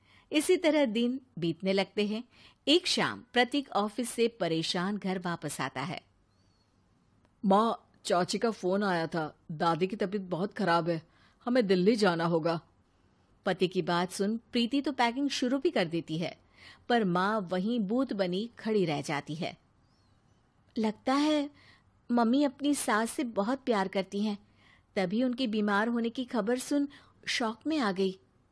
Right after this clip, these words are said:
Speaker 2: <laughs> ये प्यार नहीं, परेशानी है। तुम तो ऐसे सोचो कि अब से जब तक दिल्ली में हो, तुम्हारे अच्छे दिन शुरू।
Speaker 1: अच्छा, ऐसा क्या है दिल्ली में?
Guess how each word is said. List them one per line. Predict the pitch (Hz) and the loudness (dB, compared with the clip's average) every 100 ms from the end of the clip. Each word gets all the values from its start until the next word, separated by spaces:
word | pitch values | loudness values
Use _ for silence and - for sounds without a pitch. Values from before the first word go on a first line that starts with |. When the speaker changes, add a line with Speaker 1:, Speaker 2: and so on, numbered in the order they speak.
| - | -4
Speaker 2:
<laughs> | - - - 262 - 254 - - - - _ - _ - 427 480 - - - | -4 -4 -4 -4 -4 -10 -8 -10 -10 -14 _ -20 _ -12 -6 -6 -6 -8 -4
ये | 240 240 | 0 0
प्यार | 175 202 190 190 | 2 4 4 2
नहीं, | 190 190 220 | 0 -2 -2
परेशानी | 190 170 170 175 165 160 | -2 -2 0 0 -2 -2
है। | 147 - _ _ - - - - _ - | -6 -8 _ _ -20 -20 -20 -20 _ -4
तुम | 214 | 0
तो | 220 | 4
ऐसे | 208 202 196 208 | 6 4 4 0
सोचो | 208 190 190 214 | 2 -2 0 -2
कि | 214 208 | 0 -2
अब | - 185 | 0 -4
से | - 214 | 0 0
जब | 190 180 185 - | 2 0 -2 -2
तक | 214 | -2
दिल्ली | 165 175 170 190 | -2 0 2 2
में | 208 | 2
हो, | 214 262 - - - - - | 2 2 -2 -20 -20 -16 -4
तुम्हारे | 196 170 190 202 214 226 | -2 0 0 2 2 0
अच्छे | - 185 - - 220 | -2 -4 -2 0 2
दिन | 185 190 - - | 2 -2 -4 -6
शुरू। | - 254 196 175 - _ _ _ _ _ _ - 294 - _ | 0 2 2 0 -8 _ _ _ _ _ _ -12 -10 -10 _
Speaker 1:
अच्छा, | 233 254 - - 370 - - - - - _ 254 | -2 -2 -2 0 0 -2 -14 -20 -20 -20 _ 0
ऐसा | 285 - | 0 0
क्या | 440 466 | 2 4
है | 427 269 | 4 4
दिल्ली | 220 214 214 | 2 2 0
में? | 196 | -2